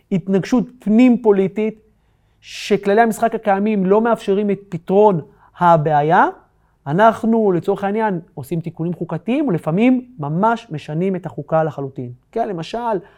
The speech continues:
המשבר של חוקת הרפובליקה הרביעית בצרפת, אחר כעשור שבה החוקה הרפובליקנית הרביעית של צרפת, אחרי מלחמת העולם השנייה,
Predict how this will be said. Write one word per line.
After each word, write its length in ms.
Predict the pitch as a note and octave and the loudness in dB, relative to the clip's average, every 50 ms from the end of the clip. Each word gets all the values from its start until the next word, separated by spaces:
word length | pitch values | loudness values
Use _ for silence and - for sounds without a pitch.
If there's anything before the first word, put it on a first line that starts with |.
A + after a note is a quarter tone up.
| _ _ _ _ _ | _ _ _ _ _
המשבר 520 | D#3 D3+ D#3 C#3+ C3+ D3+ G#3 A3 G#3+ G#3 G3+ G#3 - _ _ _ | -6 -4 -4 -2 2 4 4 4 4 2 -2 -6 -10 _ _ _
של 140 | - - F3 | -8 -6 -6
חוקת 380 | - - E3+ - A3+ A3+ A3+ A3 | -6 -6 -4 0 0 0 2 0
הרפובליקה 540 | F#3+ F3+ E3 - F#3 E3+ G3 F#3+ E3+ F#3 E3 | -2 -2 -4 -4 -6 -6 -4 -4 -4 -4 -4
הרביעית 480 | D3 D3 C3 B2+ D#3+ G3 A3 G#3+ G#3+ - | -2 -4 -4 -2 -2 -2 -2 -4 -6 -10
בצרפת, 560 | C#3+ - - B2+ B2+ B2 - B3 C4+ D4 C#4+ D4 - _ _ _ _ _ _ _ _ _ _ _ _ _ _ - | -12 -10 -10 -10 -8 0 4 4 4 4 2 0 -6 _ _ _ _ _ _ _ _ _ _ _ _ _ _ -18
אחר 400 | - - A3 A3+ A3 G#3+ G#3 F#3 - - _ _ | -4 2 6 6 8 8 6 4 -2 -8 _ _
כעשור 760 | - G#3 G3+ - F#3 - - - - D4+ D4+ C#4+ B3+ G3 F3 | -4 -4 -2 -2 -2 -4 -4 0 4 6 6 6 6 4 0
שבה 520 | - - F#3+ F3 D#3+ G3 A3+ A3+ G#3+ F#3+ D#3+ - _ _ _ _ _ _ - | -4 -6 -6 -2 2 4 4 4 4 0 -2 -6 _ _ _ _ _ _ -2
החוקה 920 | F3 F3 E3+ E3 - - - - - F#3 D#3 - - A#3+ A#3 A#3 A3+ A3 | 0 0 0 0 -2 -6 -14 -14 -12 -12 -10 0 2 4 4 6 4 2
הרפובליקנית 600 | G3+ F#3 F#3 - E3+ D#3+ D#3 - A3 A#3 - - | 2 -2 -6 -8 -8 -10 -4 -2 -2 -2 -2 -4
הרביעית 340 | G3+ F3 D#3 D3 A3+ C4+ - | -4 -4 -4 -2 -2 -2 -2
של 100 | - A3 | -4 -6
צרפת, 420 | E3 - F3 F3 D#3+ F#3 E3 D3+ D3 | -6 -6 -8 -4 0 0 0 0 -2
אחרי 180 | D#3 - G3+ G#3 | -4 -4 -4 -4
מלחמת 260 | F#3+ G3 G3+ G3+ - | -2 -4 -4 -4 -4
העולם 180 | F#3 F3+ F#3 F#3+ | -4 -4 -4 -4
השנייה, 480 | F3 - - F#3 F#3+ G3 F#3+ F#3 E3+ | -6 -6 -6 -4 -2 0 0 0 0